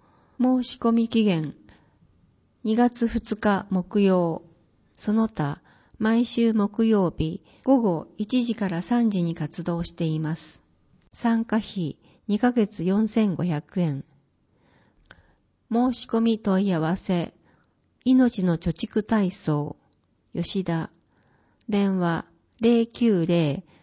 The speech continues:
二三三二の零六九零、和田。電話、零九零、四三七零の零二零三。座禅をしませんか？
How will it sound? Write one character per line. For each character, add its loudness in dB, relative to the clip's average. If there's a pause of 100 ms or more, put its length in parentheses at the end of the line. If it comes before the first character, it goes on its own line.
(140)
二 2
三 2
三 0
二 2
の -4 (440)
零 2
六 0
九 0
零、 0 (720)
和 2
田。 2 (1000)
電 -2
話、 -2 (340)
零 4
九 2
零、 2 (220)
四 2
三 2
七 0
零 2
の -4 (120)
零 4
二 2
零 2
三。 -2 (2250)
座 -2
禅 4
を 2
し -2
ま 4
せ 0
ん -2
か？ -4